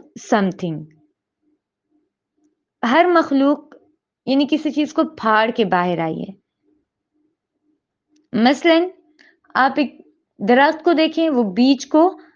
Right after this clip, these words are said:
फाड़ के बाहर आता है। आप इसी तरह एक छोटे से चिकन को देखें, वो अंडे से फट के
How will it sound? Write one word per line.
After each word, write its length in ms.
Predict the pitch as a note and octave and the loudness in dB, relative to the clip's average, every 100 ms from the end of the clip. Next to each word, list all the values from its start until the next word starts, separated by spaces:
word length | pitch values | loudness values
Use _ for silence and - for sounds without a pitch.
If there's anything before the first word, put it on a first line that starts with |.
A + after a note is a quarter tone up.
| _ - | _ -4
फाड़ 280 | A#3+ A3+ A3+ | 0 0 0
के 140 | A3+ | -2
बाहर 300 | F#3+ F3+ F3+ E3+ | 0 0 0 -2
आता 280 | E3 - | -4 -8
है। 140 | G#3 - _ _ _ _ _ _ - | -18 -18 _ _ _ _ _ _ -4
आप 200 | C#4 - | -4 -2
इसी 200 | D4 E4 | -2 -2
तरह 220 | D#4+ E4 | 0 0
एक 160 | D#4+ - | 0 -4
छोटे 400 | - C#4 C4+ D#4+ | -2 0 0 -4
से 140 | D#4+ | -6
चिकन 480 | - - D4 E4 E4+ | -8 -6 -2 0 2
को 120 | E4+ | 0
देखें, 440 | C#4 C#4 C#4 D4+ D#4+ - - _ A3 | 2 0 0 -4 -4 -10 -20 _ 0
वो 100 | C#4 | 0
अंडे 580 | - C4+ C4+ C#4+ D#4+ D#4 | 0 0 0 2 2 2
से 180 | E4 D#4+ - - | -2 -4 -6 -4
फट 280 | C4 A#3+ | -4 -2
के 120 | - | -4